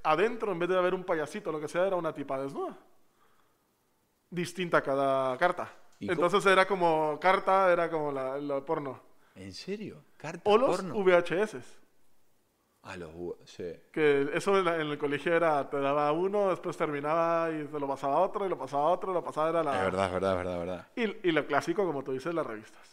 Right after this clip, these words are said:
Speaker 2: Las revistas. Nosotros, <laughs> cuando iba a séptimo grado, a la tarde, eh, llevábamos revistas, se las robábamos a nuestros viejos, ¿viste?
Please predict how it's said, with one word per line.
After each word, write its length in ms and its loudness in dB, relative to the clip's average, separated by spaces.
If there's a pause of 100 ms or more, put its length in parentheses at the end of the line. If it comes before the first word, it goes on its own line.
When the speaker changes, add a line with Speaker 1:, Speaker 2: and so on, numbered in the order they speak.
Speaker 2:
Las 160 -4
revistas. 500 -2
Nosotros, 480 0
<laughs> 220 -14 (2500)
cuando 340 2
iba 160 4
a 40 -2
séptimo 500 0
grado, 640 2
a 80 -4
la 180 0
tarde, 480 2 (1200)
eh, 640 0 (1200)
llevábamos 380 0
revistas, 720 -4
se 140 -10
las 120 -2
robábamos 360 -4
a 60 -10
nuestros 340 -10
viejos, 460 -4
¿viste? 420 -10